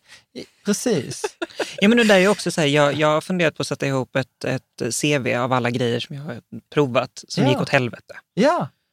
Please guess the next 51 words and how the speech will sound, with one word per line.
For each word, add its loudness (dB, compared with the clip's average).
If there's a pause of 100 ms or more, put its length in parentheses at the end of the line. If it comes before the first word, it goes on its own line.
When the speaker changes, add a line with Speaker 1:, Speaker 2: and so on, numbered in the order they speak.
(140)
Speaker 1:
Alltså, 0
jag 8
Speaker 2:
För, 8
Speaker 1:
hade 6
Speaker 2:
för 6
Speaker 1:
ju 4
Speaker 2:
vilken, 4
Speaker 1:
älskat 4
Speaker 2:
vilken 2
Speaker 1:
det. 2
Speaker 2:
arbetsgivare 0
hade 0
Speaker 1:
Ja. 4
Speaker 2:
sagt 2
nej -2
till -12
det? -12 (360)
Speaker 1:
Och, 2
men -2
inte -2
bara 4
så 4
vad, 6
Speaker 2:
Ja. 4
Speaker 1:
jo, 4
men 2
inte 0
bara 4
så 2
vad 4
som 0
har 4
gått -4
åt -12
helvete, 0
men 4
vad 8
jag 6
lärde 2
mig -2
Speaker 2:
Ja, 2
Speaker 1:
från 0
de -2
Speaker 2:
ja, 2
men 2
Speaker 1:
grejerna. -2
Speaker 2:
precis, -12 (140)
Speaker 1:
Detta 0
Speaker 2:
precis. 4
Speaker 1:
gjorde 4
jag, 6